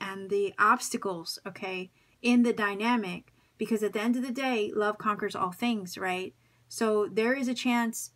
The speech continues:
to overcome all that, is what this is telling me, and maybe transform or change the situation some way, somehow.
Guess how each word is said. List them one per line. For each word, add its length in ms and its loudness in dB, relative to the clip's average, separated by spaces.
to 420 -2
overcome 480 0
all 140 0
that, 260 -6
is 160 -12
what 120 -8
this 180 -10
is 80 -16
telling 340 -8
me, 220 -12
and 120 -4
maybe 220 -2
transform 680 -2
or 60 -4
change 420 0
the 60 -4
situation 760 -4
some 320 0
way, 300 -2
somehow. 760 -2